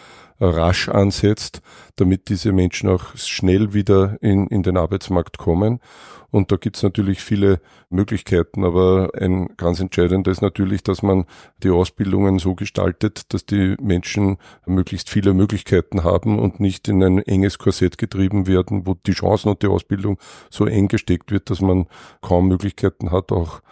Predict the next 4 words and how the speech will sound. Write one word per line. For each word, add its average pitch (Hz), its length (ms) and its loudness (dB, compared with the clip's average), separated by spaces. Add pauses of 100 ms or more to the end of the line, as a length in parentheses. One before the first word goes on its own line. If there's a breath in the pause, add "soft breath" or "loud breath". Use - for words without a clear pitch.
(140 soft breath)
sich - 400 -10 (100)
umzuorientieren 95 880 2
oder 90 160 0
weiterzuentwickeln. 85 840 -6